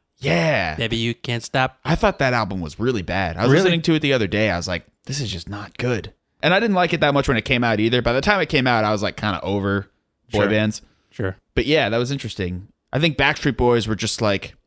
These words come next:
Speaker 1: they were always pretty vanilla. That's how I would describe them.
Speaker 2: Oh, yeah.
Speaker 1: But they were,
Speaker 2: Yeah.
Speaker 1: like, consistently good vanilla, I think.
Speaker 2: Yeah.
Speaker 1: You know?
Speaker 2: Yeah.
Speaker 1: No edge at all.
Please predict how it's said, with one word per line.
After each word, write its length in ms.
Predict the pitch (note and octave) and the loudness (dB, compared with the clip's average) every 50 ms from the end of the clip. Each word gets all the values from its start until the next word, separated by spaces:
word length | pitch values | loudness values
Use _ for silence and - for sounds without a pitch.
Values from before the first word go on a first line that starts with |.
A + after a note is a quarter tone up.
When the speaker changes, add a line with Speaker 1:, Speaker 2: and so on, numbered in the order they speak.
| _ _ | _ _
Speaker 1:
they 100 | F3 F#3 | 2 4
were 160 | F#3+ F#3 G3+ | 4 4 4
always 240 | A3 A3+ G#3 E3 - | 2 2 2 0 0
pretty 220 | - - E3+ D#3+ | 0 0 0 2
vanilla. 500 | C3 A#2 G#2 G2 G2+ F2 C2 G#1+ G#1+ - _ _ _ | 2 2 0 0 0 0 -2 -6 -8 -12 _ _ _
That's 180 | - E3 D#3+ - | 0 0 2 2
how 100 | C#3+ C3 | 2 2
I 60 | A#2+ | 2
would 80 | G#2 F2 | 2 -2
describe 400 | E2+ - - A2 F2+ D#2+ C#2 - | -4 -4 -2 -2 -2 -2 -4 -6
them. 180 | - - - - | -12 -14 -2 2
Speaker 2:
Oh, 100 | D3+ C3 | 2 2
yeah. 200 | A2+ G2 F#2 F2+ F#2 - | 4 2 0 -2 -6 -2
Speaker 1:
But 140 | - E3 D#3+ | -2 -2 2
they 120 | F#3 F3 E3+ | 2 2 2
were, 120 | D#3+ D3+ | 2 2
Speaker 2:
Yeah. 80 | D3 C#3 | 2 0
Speaker 1:
like, 300 | B2+ - - - _ _ | -2 -4 -4 -12 _ _
consistently 720 | - F3+ E3+ - B3 B3 - - G#3 - E3+ F3+ F3 D#3 | -2 -2 0 0 -2 -2 -2 -2 -4 -2 0 0 0 0
good 380 | B2 G#2+ - C3 C3+ B2+ A2 F2 | -2 -2 2 2 2 2 2 -2
vanilla, 460 | F2+ F#2+ E2+ D#2+ D#2 G1+ G1+ - - _ _ _ _ | -6 -6 -6 -6 -6 -8 -10 -12 -16 _ _ _ _
I 100 | G#2 G#2+ | 0 0
think. 260 | - - - C3+ A#2+ B2+ | 0 -2 -6 -4 -2 2
Speaker 2:
Yeah. 420 | - G#3+ G#3 G3+ G3 D3+ D3+ G#2+ - - - | 2 4 4 4 4 2 0 -2 -4 -4 -2
Speaker 1:
You 100 | A2+ A2+ | 0 2
know? 60 | A#2 | 4
Speaker 2:
Yeah. 160 | C#3 A2+ F#2+ - _ | 4 2 2 -2 _
Speaker 1:
No 180 | - C#3+ E3 E3 | -2 0 2 2
edge 380 | - C3 C3 B2 A2 F2+ - - - - | 2 2 2 2 0 -2 -4 -8 -4 -2
at 120 | G#2 G#2 | -2 0
all. 340 | G2+ G#2 F#2+ E2 - - | 0 0 -2 -2 -4 -8